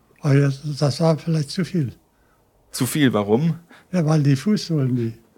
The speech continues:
Speaker 1: Polyneuropathie habe ich.
Speaker 2: Aber vielleicht ist es auch so, wenn Sie es nicht gemacht hätten, dann würden Sie sich jetzt ärgern, dass Sie es nicht getan haben.
Speaker 1: Sicher.
Speaker 2: Jetzt sind wir hier, weil wir über das Thema, ähm, Homosexualität reden
Speaker 1: Mhm.
Speaker 2: wollen.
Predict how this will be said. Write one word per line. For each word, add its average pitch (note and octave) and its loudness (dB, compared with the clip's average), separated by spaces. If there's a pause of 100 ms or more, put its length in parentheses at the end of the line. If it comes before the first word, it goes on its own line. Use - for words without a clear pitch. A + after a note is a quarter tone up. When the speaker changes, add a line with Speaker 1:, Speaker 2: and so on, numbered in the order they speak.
(100)
Speaker 1:
Polyneuropathie D3 -2
habe B2 -6
ich. - -20 (720)
Speaker 2:
Aber F#2+ -2
vielleicht G2+ 0
ist A2 -4
es A2 -4
auch A2 0
so, A2 0
wenn G#2+ 4
Sie G2+ -4
es G2 -8
nicht D3 0
gemacht G2+ 0
hätten, G2+ 2
dann G#2 0
würden A2 2
Sie G#2 -4
sich - -6
jetzt G2 0
ärgern, A2+ 2
dass G2 0
Sie G2 -4
es F#2+ -4
nicht G2 -2
getan A#2 0
haben. F#2 0
Speaker 1:
Sicher. C#3 -4 (960)
Speaker 2:
Jetzt G#2+ 2
sind E3 -6
wir D#3 2
hier, C#3 2
weil C#3 2
wir A#2+ 0
über A2 2
das - 0 (180)
Thema, C3 2 (120)
ähm, G#2+ 4
Homosexualität B2+ -2
reden G2+ 0
Speaker 1:
Mhm. A#2+ 0
Speaker 2:
wollen. F#2 0